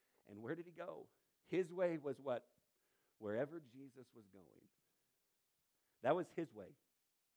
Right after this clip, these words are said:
Because he recognized Jesus before Jesus did anything. And then when Jesus showed him, he's like, "How could I go anywhere else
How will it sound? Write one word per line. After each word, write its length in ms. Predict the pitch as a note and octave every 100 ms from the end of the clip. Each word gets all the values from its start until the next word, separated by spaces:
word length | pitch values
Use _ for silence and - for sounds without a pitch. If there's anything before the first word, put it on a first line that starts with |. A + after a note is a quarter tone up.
| _ _ _ _ _ _ _ _ _
Because 240 | A2+ - G2+
he 100 | F#2+
recognized 640 | G2 C3+ E3+ E3 E3 D3 C3
Jesus 300 | C#3+ C3+ C3
before 380 | B2 - A#2 G#2+ -
Jesus 300 | A#2+ G#2+ A2 -
did 160 | G2+ G2+
anything. 500 | C#3 D#3+ G3 G3+ G#3+ _ _ _ _ _ _ _ _ _ -
And 120 | G2+
then 140 | A2+
when 160 | C#3+ B2+ F#2+
Jesus 400 | A#2 C3+ C3+ A#2 - -
showed 320 | - A2+ A2+ A2+ -
him, 280 | G2+ D3+ D#3 _ _ _ _ _ _ _
he's 100 | A#2+
like, 140 | - G#2
"How 200 | - -
could 200 | - C3+
I 120 | C#3
go 220 | A#2+ A#2+
anywhere 360 | A#2 A#2+ A#2 A2
else 180 | G#2+